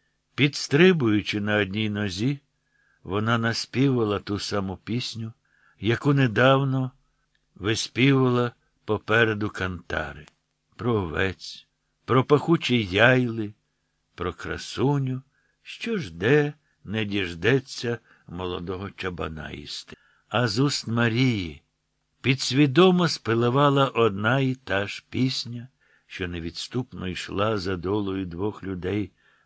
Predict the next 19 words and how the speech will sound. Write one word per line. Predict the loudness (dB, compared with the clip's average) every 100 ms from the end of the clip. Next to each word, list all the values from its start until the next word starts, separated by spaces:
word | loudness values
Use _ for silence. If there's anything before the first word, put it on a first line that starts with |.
| -20
з | -14 -12
України | -12 -10 -10 -8 -8 -10 -12
в | -12
не-, | -14 _ _
бродила | -6 0 2 2 4 4 6 4
вона | 2 2 2 0 -2 _ _ _ _ _ _
пелючними | 2 4 6 4 2 0 2 2
дорогами | 2 2 2 2 0 -2
по | -4 -6
Криму, | -4 -2 0 0 -2 -8 _ _ _ _ _
пантрувала | 2 4 4 0 -4 -2 -2 -2 -2
ту | -6 -6 -8
долю, | -2 2 4 4 0
що | -4 -8 -6
не | -6 -6
загубилася, | -4 -4 -4 -4 -2 0 -2 -8 -10 -12 -12 _ -14
бува, | -6 -4 -2 -2
не | -4
пропала | -6 -6 -8 -4 0 2 0 -2